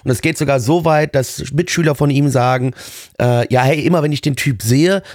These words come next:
dann ist es einer meiner Glückstage, äh, weil das bringt dann Glück, weil man ihn so selten sieht. Und, ähm,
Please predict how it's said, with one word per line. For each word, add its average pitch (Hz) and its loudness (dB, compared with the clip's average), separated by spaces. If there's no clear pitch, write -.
dann 127 0
ist 131 -6
es 131 -2
einer 131 0
meiner 117 2
Glückstage, 151 -2
äh, 127 0
weil 127 2
das 117 0
bringt 123 0
dann 113 2
Glück, 107 -2
weil 113 4
man 143 2
ihn 160 0
so 160 2
selten 170 2
sieht. 170 -2
Und, 135 0
ähm, 123 2